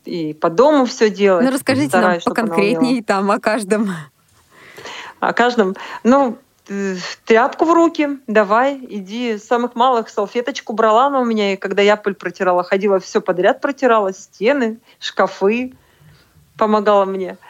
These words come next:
Speaker 1: Потом тряпочку в руки мокрую, иди уборку делай, вытирай теперь, ну, там, столы, посуду мой.
Speaker 2: Мгм.
Speaker 1: Ко всему приучаю, стараюсь.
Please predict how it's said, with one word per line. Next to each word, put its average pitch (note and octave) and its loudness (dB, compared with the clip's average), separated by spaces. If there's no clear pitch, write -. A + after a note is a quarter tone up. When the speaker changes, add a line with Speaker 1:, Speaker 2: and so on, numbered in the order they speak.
Speaker 1:
Потом A3 2
тряпочку A#3 0
в G#3+ -4
руки A3 -2
мокрую, G#3 0
иди G#3 0
уборку F#3+ 2
делай, A#3 4
вытирай F#3+ 0
теперь, A#3+ 2
ну, F#3+ 0
там, E3+ -8
столы, G#3+ 2
посуду A3 0
мой. A3+ 2
Speaker 2:
Мгм. F#3+ -2
Speaker 1:
Ко - -2
всему A#3 0
приучаю, A#3 0
стараюсь. F#3 0